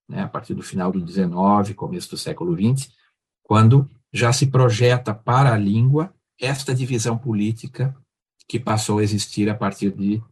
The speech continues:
eh, mil oitocentos e vinte e cinco, quando se consolida a, a independência do Brasil. Eu diria que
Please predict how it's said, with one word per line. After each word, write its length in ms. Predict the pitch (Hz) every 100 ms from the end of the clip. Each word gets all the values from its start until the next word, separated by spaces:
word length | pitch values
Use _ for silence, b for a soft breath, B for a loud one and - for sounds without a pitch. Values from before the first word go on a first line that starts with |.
| _ _ _ _
eh, 280 | 87 87 90
mil 180 | 98 104
oitocentos 360 | 104 - 98
e 40 | 90
vinte 200 | 101 107
e 40 |
cinco, 460 | - 131 131 - - _ _ _
quando 320 | - 98 95
se 200 | - -
consolida 880 | 87 101 104 107 98 101 117 98 90 _ _ _ _ -
a, 480 | 87 87 95 104 - _ _ _ _
a 340 | 92 82 80 85
independência 680 | 98 110 101 92 87 -
do 80 | 85
Brasil. 420 | 76 80 - - - _ _ _ _ _ _ - -
Eu 120 | 110
diria 400 | 110 117 110 110
que 400 | 104 - 101 95